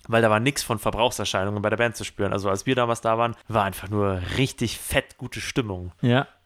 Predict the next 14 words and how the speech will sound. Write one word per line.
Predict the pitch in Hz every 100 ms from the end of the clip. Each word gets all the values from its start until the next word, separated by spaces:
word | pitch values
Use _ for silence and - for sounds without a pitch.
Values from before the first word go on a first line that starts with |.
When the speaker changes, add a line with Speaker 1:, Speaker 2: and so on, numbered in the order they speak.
| -
Speaker 1:
<laughs> | 113 101 98 127 139 -
Speaker 2:
Genau, | 127 131 104 - -
Lagerstein. | 135 127 107 110 - - 101 101 98 -
Dann | - 117 175 196 180 -
kann | - 131
ich | 147
noch | 135 120
ein | 120
paar | - 117
Namen | 113 113 131 127
nennen, | 120 135 139
die | 127
Speaker 1:
Yes. | 95 -
Speaker 2:
ich | -